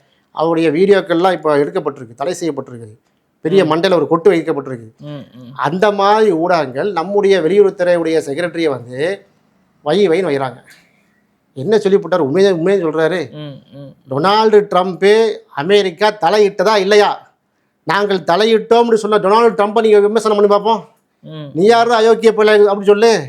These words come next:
Speaker 1: நான் கொஞ்சம், நானும் சேர்ந்து சொல்றோம்.
Speaker 2: ம், ம்.
Speaker 1: அப்ப இந்தியாங்கிற ஒரு நாடு, நம்ம நாட்டுடைய இறையாண்மைக்கு எதிரான ஸ்டேட்மெண்ட்டை வந்து டொனால்டு ட்ரம்ப் விட்டுருக்காரு. டொனால்டு ட்ரம்புக்கு எதிராக திரும்பத்துக்கு வக்கில்லாம, துப்பில்லாம,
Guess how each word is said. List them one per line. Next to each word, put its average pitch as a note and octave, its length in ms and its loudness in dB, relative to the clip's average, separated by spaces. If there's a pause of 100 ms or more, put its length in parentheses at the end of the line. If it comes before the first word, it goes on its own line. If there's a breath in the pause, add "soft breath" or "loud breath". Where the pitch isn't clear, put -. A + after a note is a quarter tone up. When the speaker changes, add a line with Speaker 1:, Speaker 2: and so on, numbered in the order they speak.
(280)
Speaker 1:
நான் G#3 260 0
கொஞ்சம், F#3+ 240 0
நானும் A3 160 4
சேர்ந்து A3 240 2
சொல்றோம். F3 420 -2
Speaker 2:
ம், C#3+ 380 -20
ம். D3 120 -20 (220)
Speaker 1:
அப்ப D#3+ 180 -4
இந்தியாங்கிற A#3 920 2
ஒரு G3+ 340 4
நாடு, F3+ 380 0
நம்ம E3+ 340 -4
நாட்டுடைய E3 960 -2 (440)
இறையாண்மைக்கு F#3+ 760 0
எதிரான F3 420 0
ஸ்டேட்மெண்ட்டை D#3+ 500 -6
வந்து C#3+ 220 -6
டொனால்டு D3+ 280 -2
ட்ரம்ப் D3+ 260 -6
விட்டுருக்காரு. C3 400 -6 (540)
டொனால்டு A3 520 2 (100)
ட்ரம்புக்கு F#3+ 400 -2
எதிராக G3 460 2
திரும்பத்துக்கு F#3 520 -2
வக்கில்லாம, F3+ 560 -2
துப்பில்லாம, D#3+ 960 -2